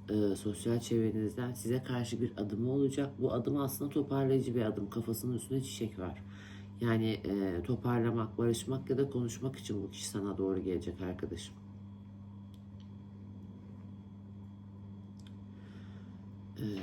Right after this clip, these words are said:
Koç burcun bir yüzük çıkmış ama, e, ayrı ayrı bir, iki, bir yüzük. İki tane yani ayrı ayrı. Ee, şimdi ayrı ayrı olması biraz böyle evli olanlarda sıkıntı,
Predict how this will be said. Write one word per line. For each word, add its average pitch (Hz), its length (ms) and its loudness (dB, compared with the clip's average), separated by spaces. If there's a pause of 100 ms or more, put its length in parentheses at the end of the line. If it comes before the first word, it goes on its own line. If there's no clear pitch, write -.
(300)
Koç 143 280 2
burcun 135 260 2
bir 131 80 6
yüzük 131 460 6
çıkmış - 460 -2
ama, 117 320 2 (200)
e, 107 60 2 (760)
ayrı 120 320 8
ayrı 107 380 4
bir, 101 200 2
iki, 107 160 -6 (140)
bir 110 80 6
yüzük. 101 420 2 (300)
İki 110 220 0
tane 104 300 4
yani 95 360 0
ayrı 104 320 4
ayrı. 98 340 2 (640)
Ee, 104 420 2
şimdi 113 340 0
ayrı 120 320 8
ayrı 139 260 8
olması 135 420 4
biraz 131 360 6
böyle 127 300 6
evli 117 360 8
olanlarda 120 640 4
sıkıntı, 110 560 0